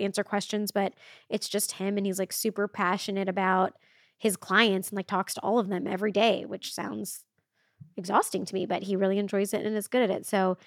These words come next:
if you guys want someone, it's a great program. There's so many different levels. And don't join it if you want someone to, like, fluff you full of bullshit, 'cause he's not. If you're like, "I'm not losing weight," he's like, "Okay, well, then you're doing something wrong. Let's talk through what's happening. Let's figure it out. Let's,"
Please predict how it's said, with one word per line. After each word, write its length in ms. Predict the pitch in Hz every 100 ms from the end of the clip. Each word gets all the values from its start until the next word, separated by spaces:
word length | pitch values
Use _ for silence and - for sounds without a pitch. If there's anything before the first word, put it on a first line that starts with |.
| - -
if 100 | 196
you 80 | 220
guys 260 | 214 196 180
want 280 | 220 247
someone, 560 | - 208 202 202 202 233 _ _ _ _ _ _ _
it's 100 | -
a 40 | 214
great 240 | 208 208
program. 480 | 226 208 196 208 208
There's 160 | 208 -
so 100 | 208
many 140 | 202
different 240 | 202 214
levels. 320 | 208 202 202 -
And 460 | 233 240 240 233 - - _ _ _ 214
don't 260 | 220 349 311
join 240 | 359 359
it 200 | 339 294 _ _ -
if 120 | 240
you 80 | 254
want 200 | 254 247
someone 300 | 254 240 233
to, 60 | 226
like, 180 | 220
fluff 240 | - 226 220
you 80 | 220
full 160 | 220
of 60 | 202
bullshit, 340 | 196 - -
'cause 100 | - 226
he's 120 | 220
not. 240 | 233 - - _ _ _ _
If 120 | 214
you're 100 | 233
like, 160 | 233 220
"I'm 180 | 226 254
not 140 | 269 247
losing 280 | 240 233
weight," 240 | 226 226 208
he's 140 | 190
like, 180 | 208 196
"Okay, 240 | 202 208
well, 180 | 196 202
then 160 | 190 202
you're 100 | 196
doing 180 | 190 190
something 240 | 185 185
wrong. 220 | 185 185
Let's 180 | 190 185
talk 220 | - 190 202
through 80 |
what's 160 | 190 190
happening. 320 | 180 190 -
Let's 180 | 185 -
figure 280 | 208 196 185
it 80 | 185
out. 200 | - -
Let's," 300 | 190 -